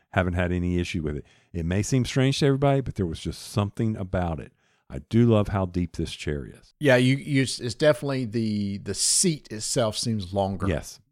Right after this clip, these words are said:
Speaker 1: definitely longer. I haven't had Donna try it out yet, but she doesn't. She's not allowed in the covid room. So.
Speaker 2: Oh, okay.
Speaker 1: Okay.
Speaker 2: That's good.
Speaker 1: Yeah.
Speaker 2: That's good. So anyway, if you're still interested in one of these chairs, remember you can get thirty percent off. That's still going on over at ewinchair dot com, ewinracing dot com. You can, uh,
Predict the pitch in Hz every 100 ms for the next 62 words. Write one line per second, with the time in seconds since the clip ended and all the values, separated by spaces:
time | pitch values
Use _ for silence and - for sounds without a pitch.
0 | - 101 90 95 87 85 85 127 135 131
1 | 110 113 110 107 120 101 90 90 85 90
2 | 87 82 - _ - 98 - - 101 92
3 | 90 95 90 90 98 92 85 85 80 76
4 | 76 - - - - - _ _ _ -
5 | - _ _ _ - 90 92 - - 92
6 | 87 92 - - - - 85 - - -
7 | - - - 160 226 175 147 - - -
8 | - 165 170 156 233 220 - 190 180 170
9 | 156 - 180 151 127 135 117 123 - 131
10 | 127 - 127 123 180 208 104 - 131 117
11 | 120 113 123 165 190 - 113 113 107 95
12 | 110 113 110 107 120 117 110 113 104 -
13 | 131 135 135 131 117 113 135 147 131 120
14 | - - 147 175 202 165 92 110 104 104
15 | 101